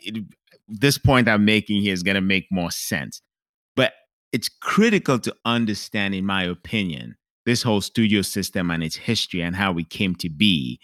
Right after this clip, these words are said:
to understand why an organization like the Golden Globes or the <laughs> H F P A is as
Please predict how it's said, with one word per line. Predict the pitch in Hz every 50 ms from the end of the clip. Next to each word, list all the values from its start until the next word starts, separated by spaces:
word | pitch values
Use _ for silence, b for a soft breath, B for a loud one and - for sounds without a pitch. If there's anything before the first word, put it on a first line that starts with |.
| b b b b b
to | - - - -
understand | 117 120 117 104 - - 110 101 95 92 92 92
why | 98 98 101 98 95 92 90
an | 78 - 95
organization | 92 95 101 101 101 101 90 98 92 90 - 98 90
like | 82 80 80
the | 78 87
Golden | 80 98 95 95 92 90 90 87
Globes | 80 92 95 98 92 90 87 82 80 85 92
or | 92 82
the | 82 - - 90 95 - _ _ _ - -
<laughs> | - - - -
H | - 107 113 - - - -
F | 135 131 123 - - _
P | - 117 101 95 92
A | 92 95 95 90 90 90 - B B B B B B B B B B B B B B _ _ _ -
is | 123 127 117 -
as | 107 101 -